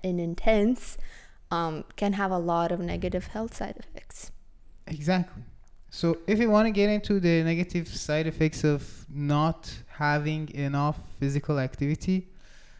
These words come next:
Speaker 2: uh, we could talk about a lot of things. We could talk about heart conditions. We could talk about, uh, low blood pressure, <laughs> high blood pressure.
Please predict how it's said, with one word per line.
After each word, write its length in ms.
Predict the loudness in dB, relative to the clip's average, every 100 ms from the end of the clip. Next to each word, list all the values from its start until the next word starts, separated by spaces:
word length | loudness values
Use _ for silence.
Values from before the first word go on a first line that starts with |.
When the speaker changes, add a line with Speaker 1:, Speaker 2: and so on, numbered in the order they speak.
| -20 -4
Speaker 2:
uh, 400 | 2 4 6 4
we 80 | 4
could 220 | 2 4
talk 220 | 6 6 8
about 260 | 8 8
a 100 | 8
lot 260 | 12 12 12
of 120 | 8
things. 380 | 0 -4 -6 0
We 80 | 0
could 240 | 2 2
talk 240 | 4 4 4
about 380 | 6 6 6
heart 360 | 6 8 8 6
conditions. 600 | 4 6 4 4 0 0
We 80 | -2
could 220 | -6 -4
talk 240 | -2 0 2
about, 520 | 4 4 4 -2 -6
uh, 540 | -4 0 0 0 0 2
low 160 | 2 4
blood 300 | 2 2 4
pressure, 340 | 4 4 0
<laughs> 20 | 2
high 280 | 6 6
blood 340 | 6 6 6 8
pressure. 480 | 8 8 8 10